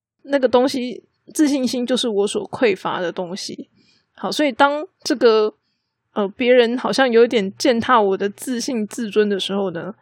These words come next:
我就会很容易生气。好，类似这样子。那不过呢，有一个问题就在于说，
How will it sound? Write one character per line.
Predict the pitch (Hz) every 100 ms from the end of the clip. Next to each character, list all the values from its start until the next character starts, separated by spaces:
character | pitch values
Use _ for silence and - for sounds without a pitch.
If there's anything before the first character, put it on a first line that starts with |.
| _ _ _ -
我 | 214
就 | 214 254
会 | 240 208
很 | 208 214
容 | 196 214
易 | 220 196 - _ _
生 | - 208 196
气。 | - - 220 - _ _ _
好， | - -
类 | 214 202
似 | 202
这 | 175 196
样 | 131
子。 | - - - _ _ _ _ _ _ _
那 | 330
不 | 311 277
过 | 311 285
呢， | 254 233 - _ _ _
有 | 226 247
一 |
个 | 285
问 | 302 320
题 | 254 226
就 | 247
在 | 254 220
于 | 202
说， | - 208 214